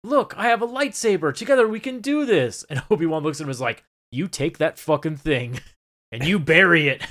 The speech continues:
<laughs> "You wanna live, you bury that fucking thing and you run."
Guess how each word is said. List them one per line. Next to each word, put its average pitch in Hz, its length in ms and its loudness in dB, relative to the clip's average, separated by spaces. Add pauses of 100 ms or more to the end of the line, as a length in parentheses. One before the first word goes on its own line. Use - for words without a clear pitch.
(140)
<laughs> 220 100 -4 (1300)
"You 226 220 -2
wanna 277 260 6
live, 240 280 6
you 233 120 0
bury 214 320 8
that 180 140 4
fucking 165 340 0
thing 165 240 0
and 147 80 -2
you 196 100 0
run." 175 400 2